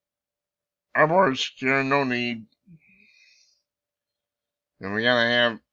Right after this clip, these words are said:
we gotta have all the dregs of humanity here anyway, so leave it open, don't worry about it,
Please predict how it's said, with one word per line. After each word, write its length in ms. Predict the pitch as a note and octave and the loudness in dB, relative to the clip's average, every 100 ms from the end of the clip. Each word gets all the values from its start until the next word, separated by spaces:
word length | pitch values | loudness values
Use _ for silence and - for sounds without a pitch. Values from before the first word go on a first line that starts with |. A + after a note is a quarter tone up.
| - | -14
we 120 | A#2 A#2+ | -8 -2
gotta 340 | A#2+ A#2 A2+ | 0 2 0
have 160 | A2+ A2 | -2 -2
all 460 | A2+ A#2+ A#2+ A2+ | -2 0 -2 -2
the 120 | A2+ | -2
dregs 360 | G#2 A2+ G#2+ G2 | -2 -4 -6 -10
of 280 | G2 G2+ F2+ | -6 -6 -8
humanity 680 | G2 G#2+ A2+ A2+ A2 G2 F#2+ | -10 -4 -2 0 -2 -4 -10
here 460 | - G#2 G#2 G2+ G2 _ _ _ _ _ _ _ _ _ - | -6 -6 -4 -6 -10 _ _ _ _ _ _ _ _ _ -8
anyway, 560 | G#2+ A2 G2+ G2 G2+ G2 | -4 -4 -4 -4 -4 -6
so 400 | - F#2 F2+ E2 _ _ _ - | -12 -12 -12 -14 _ _ _ -10
leave 180 | A#2 C3+ | -2 0
it 100 | C3+ | 4
open, 600 | B2 A#2+ A2+ A#2 A#2 A#2 | 4 4 2 -4 -4 -4
don't 220 | B2+ C3+ | -2 0
worry 200 | A#2+ B2 | 2 2
about 460 | A#2 A#2 A#2 A#2+ | 2 4 4 4
it, 40 | A#2 | 2